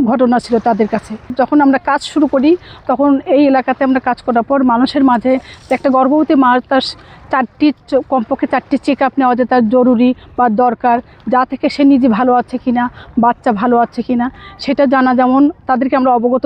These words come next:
করে থাকি, পাশাপাশি তাদের এই সেবাগুলো আমরা তাদের সাথে তাদেরকে আমরা সেবা আমার স্বাস্থ্যকেন্দ্রে এবং কম, ওখানে যে স্যাটেলাইট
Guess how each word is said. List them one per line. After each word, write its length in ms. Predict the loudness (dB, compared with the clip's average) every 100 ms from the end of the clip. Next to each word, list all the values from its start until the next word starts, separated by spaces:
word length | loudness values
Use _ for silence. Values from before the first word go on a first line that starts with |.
| 0
করে 140 | 0 -2
থাকি, 200 | -2 -2 -2 -8 -6 -4
পাশাপাশি 340 | -2 -2 -2 -2
তাদের 180 | -2 0 0
এই 60 | 0
সেবাগুলো 500 | -2 0 0 2 2 2
আমরা 200 | 0 -2 -2 -8 -20 -6 -4
তাদের 240 | -2 -4 -4
সাথে 200 | -2 -2 0
তাদেরকে 280 | -2 -2 0
আমরা 200 | 0 0 -2 -4 -18 -8 -4 -2
সেবা 180 | -2 0 0
আমার 140 | 0 -2
স্বাস্থ্যকেন্দ্রে 600 | -6 -4 0 2 2 2 -2 -6 -6 0
এবং 160 | 0 0 -2
কম, 160 | -2 -2 -4 -2
ওখানে 160 | 0 2
যে 80 | 2 2 0 -8 -10 -6
স্যাটেলাইট 460 | -4 0 2 0